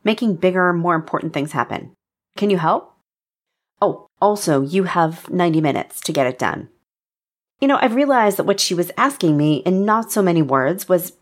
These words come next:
if I could help her team just be more strategic. And yeah, I could do that in ninety minutes or less. My approach was this.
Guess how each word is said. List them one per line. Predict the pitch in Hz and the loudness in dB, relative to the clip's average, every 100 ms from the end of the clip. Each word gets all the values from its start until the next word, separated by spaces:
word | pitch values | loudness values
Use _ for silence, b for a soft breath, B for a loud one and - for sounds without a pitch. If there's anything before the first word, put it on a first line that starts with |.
| - | -6
if | 233 | -2
I | 277 | 0
could | 277 | 0
help | - 277 277 | -2 -2 0
her | 285 | 0
team | 269 285 277 196 | 0 2 2 2
just | 180 170 - _ - | -2 -4 -12 _ -2
be | 226 | 0
more | 208 190 | 4 2
strategic. | 190 - 165 143 110 - - _ _ - | 0 -4 -4 -2 -4 -8 -16 _ _ -4
And | 392 | 0
yeah, | 392 381 381 _ - | 2 0 -4 _ -4
I | 403 | -2
could | 381 | 0
do | 139 | -2
that | 127 92 - _ - | 0 -2 -4 _ -4
in | 214 | 0
ninety | 170 151 | 2 2
minutes | 139 139 139 | 0 -2 -2
or | 139 | -2
less. | 123 143 185 - _ _ _ _ _ _ _ | 0 -2 -4 -16 _ _ _ _ _ _ _
My | 240 302 | -2 -2
approach | 330 285 254 254 - - - | -2 0 0 0 -4 -4 -2
was | 180 | -2
this. | - - - - - | -2 -4 -6 -6 -8